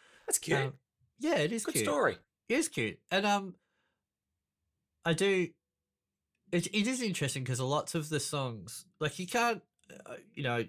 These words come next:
Speaker 2: occasionally I talk about this when I do talk about songwriting with people, and, um, and it's interesting too 'cause, like,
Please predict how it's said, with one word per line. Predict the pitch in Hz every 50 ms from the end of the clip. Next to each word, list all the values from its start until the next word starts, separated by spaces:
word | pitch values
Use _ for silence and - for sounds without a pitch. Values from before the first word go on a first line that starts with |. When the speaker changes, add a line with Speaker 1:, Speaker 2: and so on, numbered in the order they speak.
| - -
Speaker 2:
occasionally | 123 - 151 143 135 131 135 123 117
I | 113 113
talk | 104 - - 117 -
about | 113 117 110 - 107
this | 113 - -
when | 117 107
I | 107
do | 104 110 113 113
talk | - 123 113 -
about | 117 101
songwriting | - - 113 107 104 101 98 101 104
with | 104 -
people, | - 104 95 - 101 101 104
and, | 98 101 113 - _ _ _ - - - - - _ _
um, | - 107 104 104 104 - - _ _ _ _ _ _ _ _ _ _ _ _ _ _ _ _ _ _ _ _ _ _ _ _ _ _ _ _ _ _
and | - 156 160 151
it's | 156 147 - 175
interesting | 180 170 - - 165 - 160 143
too | - - 135 117
'cause, | - 120 117
like, | 123 120 113 -